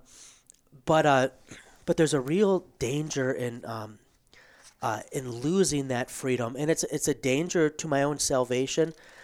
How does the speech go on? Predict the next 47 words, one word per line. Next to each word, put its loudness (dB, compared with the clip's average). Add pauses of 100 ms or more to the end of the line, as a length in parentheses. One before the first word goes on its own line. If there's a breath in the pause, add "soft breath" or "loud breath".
(180 loud breath)
and -2
it's -2
a -2
danger -2
to -8
my, 0
uh, -8
my -4
ability 0
to -6
serve -2
others. 0 (400 loud breath)
And 0
so 6
I 6
love 6
that, 0
that 0 (180)
Ivan 2
becomes -4
not 2
only 0
a -4
problematic 0
character -2
in -8
that -4
he's -6 (640 soft breath)
telling 2
the -2
story 2
and 2
identifying 0
with -4
the -14
Grand 2
Inquisitor, -6 (460 loud breath)
but 2
even 2
Ivan 0
becomes -6
the -6
object -4
of -12
love 2
for -8
Alyosha. -6